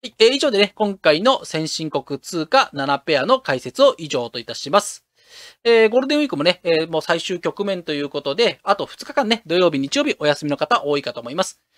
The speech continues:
まあ、週末にはね、えー、このような戦略を立てつつ、えー、来週のね、相場に臨んでいただければと思いますので、よろしくお願いいたします。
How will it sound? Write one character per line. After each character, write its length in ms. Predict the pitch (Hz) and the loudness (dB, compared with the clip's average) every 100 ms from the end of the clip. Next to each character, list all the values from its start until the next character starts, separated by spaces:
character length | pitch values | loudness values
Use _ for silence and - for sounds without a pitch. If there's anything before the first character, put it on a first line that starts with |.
| _ | _
ま 80 | - | 0
あ、 40 | 208 | 2
週 180 | 196 180 170 | 2 0 0
末 120 | 180 | -2
に 80 | 156 | 0
は 80 | |
ね、 160 | 160 175 | 0 -2
え 120 | 165 | -2
ー、 20 | 160 | -2
こ 100 | 170 | -2
の 80 | |
よ 60 | 190 | -2
う 20 | |
な 100 | 170 | -2
戦 220 | - 151 | -4 -4
略 220 | 147 139 151 | -4 -2 0
を 140 | 143 | -2
立 140 | 143 | -2
て 140 | 139 185 | -8 -8
つ 140 | - | -10
つ、 340 | - 339 220 - _ _ 175 | -4 0 0 -2 _ _ 0
え 240 | 160 147 | 2 2
ー、 80 | 147 | 2
来 160 | 151 147 | 0 0
週 140 | 151 | -2
の 120 | 151 | -4
ね、 100 | 220 | -4
相 180 | - 139 | -4 0
場 80 | 143 | 0
に 140 | 151 | 0
臨 240 | 143 135 139 | -4 -6 -6
ん 20 | |
で 60 | 127 | -4
い 40 | |
た 80 | 131 | -6
だ 80 | 131 | -6
け 80 | |
れ 40 | 120 | -8
ば 80 | 117 | -10
と 80 | |
思 80 | 117 | -12
い 60 | 117 | -12
ま 80 | 120 | -6
す 60 | |
の 60 | 202 | -2
で、 140 | 240 - | -2 -4
よ 100 | 127 | -6
ろ 80 | 123 | -4
し 100 | - | -6
く 60 | |
お 60 | 123 | -8
願 100 | 117 | -6
い 20 | 113 | -8
い 40 | |
た 100 | 120 | -6
し 80 | 190 | -4
ま 60 | |
す。 200 | 208 - | -4 -8